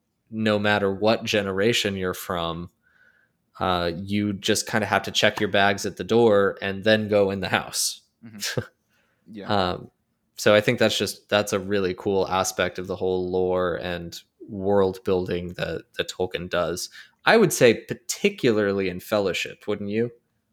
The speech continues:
Speaker 2: Yeah, I, I, I think that I would agree with that.
Speaker 1: Yeah.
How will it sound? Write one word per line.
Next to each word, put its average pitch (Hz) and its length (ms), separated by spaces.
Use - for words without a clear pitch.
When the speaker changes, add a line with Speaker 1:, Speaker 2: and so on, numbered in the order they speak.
Speaker 2:
Yeah, 190 200
I, 156 160
I, 131 320
I 151 40
think 135 240
that 95 220
I 98 140
would 98 120
agree 87 160
with 98 140
that. - 160
Speaker 1:
Yeah. 104 320